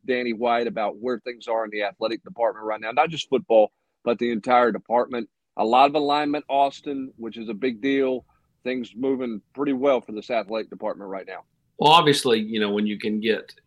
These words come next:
Speaker 2: everybody rowing in the same direction, and that's been talked about for years when you go back to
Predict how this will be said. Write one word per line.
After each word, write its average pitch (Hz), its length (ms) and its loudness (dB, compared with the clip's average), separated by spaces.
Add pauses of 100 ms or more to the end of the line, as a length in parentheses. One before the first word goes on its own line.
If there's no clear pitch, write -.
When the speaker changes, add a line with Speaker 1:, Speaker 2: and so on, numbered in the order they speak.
Speaker 2:
everybody 104 300 -2
rowing 101 260 -4
in 92 80 -6
the 92 60 -8
same 98 200 -8
direction, 95 480 -8
and 98 80 -6
that's 101 180 -8
been 98 120 -10
talked 101 240 -12
about 87 200 -12
for 90 80 -16
years 95 460 -6
when 92 120 -8
you 90 80 -8
go 95 100 -6
back 90 280 -12
to 85 160 -8